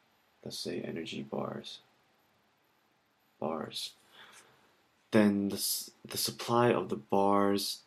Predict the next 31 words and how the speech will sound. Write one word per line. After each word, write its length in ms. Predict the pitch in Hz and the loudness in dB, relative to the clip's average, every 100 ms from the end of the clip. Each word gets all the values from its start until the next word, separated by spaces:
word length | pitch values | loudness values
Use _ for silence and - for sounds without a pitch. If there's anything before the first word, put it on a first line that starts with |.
| _ | _
decreases. 840 | 107 107 - 71 - 62 - - - _ _ _ _ _ _ - _ _ _ _ _ | 2 2 0 -2 -4 -6 -6 -12 -16 _ _ _ _ _ _ -20 _ _ _ _ _
Why? 300 | 92 101 107 | 2 4 4
Because 460 | 104 - 107 101 | 0 -2 0 0
remember, 420 | 98 95 104 85 76 | -2 0 0 2 0
that's 260 | 92 - | -2 -2
the 160 | - 90 | -2 -2
law 520 | 85 90 98 98 73 | 2 4 6 6 4
of 100 | - | -2
supply. 640 | - - - 98 85 65 - _ _ _ _ _ _ _ _ - - - - | -8 -10 -8 0 0 0 -10 _ _ _ _ _ _ _ _ -18 -16 -16 -4
When 140 | 95 | -2
the 60 | 90 | -2
price 520 | - - 110 120 - | -2 2 6 6 4
of 340 | 82 92 - - _ _ _ | 2 0 -4 -18 _ _ _
su-, 320 | - - - - | -10 -4 -4 -4
when 140 | - 92 | -6 -6
the 60 | |
price 440 | - - 117 117 - | -6 0 2 2 2
of 180 | 95 87 | -2 -2
a 60 | |
good 480 | 82 - 101 90 - _ _ | -6 2 2 2 -8 _ _
rises, 460 | - 92 87 87 82 87 - _ - | 0 2 2 -2 -4 -8 -12 _ 0
rises, 640 | 92 101 101 76 78 - _ _ _ _ _ | 2 4 2 0 -2 -6 _ _ _ _ _
then 680 | 95 95 95 92 90 90 87 - _ _ _ _ | 0 2 2 0 -2 -4 -6 -12 _ _ _ _
the 100 | - | -8
quantity 640 | - - 110 107 - - 104 | -8 0 0 -2 -8 -6 -4
supplied 500 | - - - 87 82 | -6 -8 -4 -2 -2
of 100 | - | 0
that 260 | 85 - | 0 0
good 220 | 95 92 - | 2 2 2
also 460 | - 110 110 - | 2 2 2 -4
rises. 600 | 71 64 - - - - | -4 -4 -4 -6 -8 -8